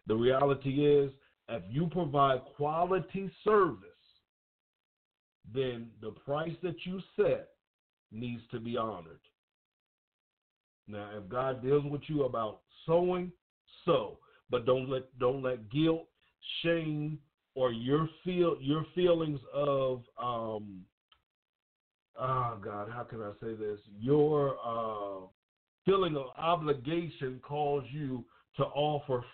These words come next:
free what God is attempting to cause others to invest in, so that now you can be blessed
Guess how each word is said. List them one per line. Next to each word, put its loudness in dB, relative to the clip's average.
free 2
what -2
God 2
is -6
attempting -10
to -14
cause 0
others 0
to -2
invest 0
in, -4
so 4
that -8
now -2
you -2
can -4
be -6
blessed -6